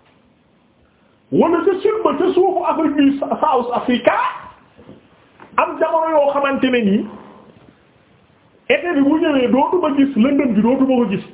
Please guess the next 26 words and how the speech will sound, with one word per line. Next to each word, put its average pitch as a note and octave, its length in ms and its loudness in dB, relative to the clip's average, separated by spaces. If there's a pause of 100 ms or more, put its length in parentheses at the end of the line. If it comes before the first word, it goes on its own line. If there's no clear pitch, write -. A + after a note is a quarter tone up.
(220)
Jant F4 240 2
bi G#3+ 160 0
dafay C4+ 340 2
nekk, G#3 280 -4
hatta - 400 -4 (100)
minuit F#3 520 2
day G3 200 0
jot. - 140 -6 (640)
Deux A#3 340 4
heures A#3+ 140 2
du G#3 100 0
matin, E3+ 300 -2 (260)
trois B3+ 320 2
heures A#3+ 140 0
du G#3+ 100 0
matin, G#3 320 -2 (300)
six C4+ 220 6
heures C4 160 0
du A3+ 100 0
matin, G#3 320 0
lépp E3 380 2
jant G#3 180 2
bi D#3+ 180 0
moo D#3+ 200 2
fiy D#3+ 140 -2
nekk. A2+ 220 -6